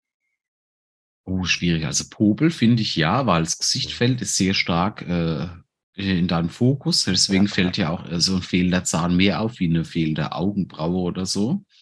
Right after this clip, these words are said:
Speaker 2: Mhm.
Speaker 1: Ein Hosenstall ist schon wieder so was, wo ich sagen muss, oh, ist schwierig, weil dann hast du ja dem Mensch aktiv in den
Speaker 2: Ja.
Speaker 1: Schritt geschaut.
Speaker 2: Ja, gut, ja, ja, verstehe ich. Mhm.
Speaker 1: Aber eigentlich laufen wir ja alles so durch die Welt, dass man kann, das ist beides egal, weil wenn der hier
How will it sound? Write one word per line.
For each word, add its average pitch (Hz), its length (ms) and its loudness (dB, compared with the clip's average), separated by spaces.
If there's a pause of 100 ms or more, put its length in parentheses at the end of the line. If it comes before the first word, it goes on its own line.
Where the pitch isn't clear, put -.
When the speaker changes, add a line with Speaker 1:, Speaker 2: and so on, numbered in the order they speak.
Speaker 2:
Mhm. 87 220 -16 (1120)
Speaker 1:
Ein 90 140 -4
Hosenstall 147 680 4
ist 147 120 2
schon 135 140 0
wieder 135 160 0
so - 140 -2
was, 127 160 0
wo 117 40 -2
ich 117 80 0
sagen 120 240 -2
muss, 120 140 -2
oh, 98 180 -4
ist 120 100 -2
schwierig, 147 380 2
weil 101 140 2
dann 113 180 4
hast 95 160 -2
du 98 60 2
ja 92 100 0
dem 92 180 4
Mensch 90 360 4
aktiv 123 640 -4
in 87 100 -2
den 82 180 0
Speaker 2:
Ja. - 20 -4
Speaker 1:
Schritt - 420 -2
geschaut. - 640 -6 (160)
Speaker 2:
Ja, 82 180 -10
gut, 82 420 -12
ja, 85 220 -14 (160)
ja, 78 200 -12
verstehe - 320 -12
ich. - 180 -14
Mhm. 82 220 -20 (200)
Speaker 1:
Aber 87 300 -2
eigentlich 123 420 0
laufen 92 340 4
wir 98 80 6
ja 90 140 2
alles 92 220 0
so 107 100 -2
durch 123 160 -2
die 117 120 -2
Welt, 117 140 -2
dass 127 80 -4
man 113 200 0
kann, 113 120 -2
das 85 160 -2
ist - 380 2
beides 87 300 0
egal, 80 180 0
weil 76 200 0
wenn 76 140 0
der 87 200 4
hier 113 360 4